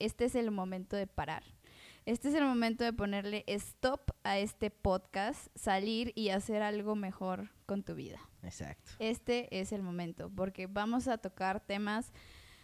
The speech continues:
Speaker 1: eh, que tienen que ver mucho con la comunidad L G B T, que tienen mucho que ver con homofobia, con, eh, personas transgénero, con todo en esta vida. Y si no eres capaz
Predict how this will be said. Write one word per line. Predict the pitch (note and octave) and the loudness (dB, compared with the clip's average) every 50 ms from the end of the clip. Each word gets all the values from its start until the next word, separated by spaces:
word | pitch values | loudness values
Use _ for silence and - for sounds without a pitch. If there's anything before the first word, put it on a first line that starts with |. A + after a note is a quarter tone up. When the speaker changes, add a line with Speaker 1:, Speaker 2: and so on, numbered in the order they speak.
| - - - _ _ _ | -20 -20 -20 _ _ _
Speaker 1:
eh, | G3 G#3+ G#3+ G#3 G#3 G3+ G3+ G3+ G3 F#3+ - | 2 2 4 4 4 4 4 2 0 0 0
que | - A3+ | -2 -2
tienen | A3 - - C#4 D4 D4+ E4 F4 F4+ | 0 4 6 6 8 8 6 4 4
que | E4 C#4+ | 4 4
ver | B3+ B3 A#3+ A#3+ B3 B3+ C#4 C#4 | 6 6 6 6 4 2 2 4
mucho | C4 B3+ B3+ A#3+ A3 A3+ A#3+ A#3+ B3 | 6 6 6 6 4 2 0 2 2
con | D4 B3+ | 2 0
la | A#3+ A3+ | 0 -2
comunidad | - F#3+ F#3 F#3 F#3 F#3 F#3+ F#3+ | -2 -2 -2 -2 -2 0 0 -2
L | F#3 F#3 F#3 | -2 -4 -4
G | - | -2
B | F#3+ F#3 F#3 | -2 -2 -2
T, | - - A#3+ C4 D#4 | -2 -4 -4 -4 -4
que | - - B3 | -4 -6 -4
tienen | - F#3+ F#3+ F#3+ F#3+ F#3 F#3 F#3 F3 - - | -4 -2 -2 -2 -2 -2 -4 -6 -8 -6 -4
mucho | G#3 G#3+ A3 A3+ A3 G#3+ - A3 G3+ | 0 0 2 2 2 2 2 0 0
que | G3+ G#3 G3+ | 2 0 2
ver | G3 F#3+ F#3+ F#3+ F#3+ F#3+ G#3 - | 4 4 4 4 4 2 0 0
con | - G#3 G3+ G3 F#3+ F#3 F3+ - | 0 0 0 0 -2 -2 -4 -4
homofobia, | - G#3+ G#3 G3 F#3+ G3 G3 F3+ F3 F3+ F3+ F3+ F3 F3 | -2 0 0 0 0 0 -2 -2 0 -2 -2 -2 -2 -4
con, | F3+ - G#3+ A3 A3 A3 A3+ A3+ A3 - - - - | -4 -2 -2 0 0 0 0 -2 -2 -6 -12 -12 -8
eh, | F#3 F#3 F3+ F3+ F3+ F3+ F3+ F3 E3+ - _ _ - | -6 -4 -2 -2 -2 -2 -4 -6 -6 -8 _ _ -2
personas | - G#3+ G#3 G#3+ G#3+ F#3+ F#3 F#3 - | 0 0 0 0 -2 -2 -2 -4 -6
transgénero, | F3+ F3+ F3+ - - F#3+ F3+ F3 F3 F3 F3+ F3+ F3 | -6 -6 -6 -6 -4 -4 -2 -2 -2 0 -2 -2 -2
con | - F3+ F3 F3 F3+ | -2 -4 -4 -4 -4
todo | - - G3+ G#3 G3+ G3+ G3+ | 0 2 2 2 2 0 -2
en | G3+ G3 F#3+ F3+ | -2 -4 -4 -6
esta | F#3 - - F3+ | -8 -8 -6 -4
vida. | F#3 F#3+ G3+ G#3 A3+ A#3 B3+ D#4 A4 - - - | -2 0 0 0 0 0 -2 -4 -8 -12 -16 -12
Y | - F3 F#3+ G3 | -8 -4 -4 -4
si | - - G3+ | -2 -2 -2
no | G3+ G#3 A3 A#3 A#3+ | -2 0 2 2 4
eres | B3 B3 B3 B3 B3 B3 C4 C#4 - - - - - - - - - - - - - - - _ - | 4 4 4 4 4 2 0 0 -4 -8 -12 -14 -18 -20 -20 -20 -20 -20 -20 -20 -20 -20 -20 _ -2
capaz | - A3 G#3+ - - A3 G#3+ A3+ C#4 - - - - - | 2 2 4 6 8 8 8 8 4 0 -4 -10 -12 -12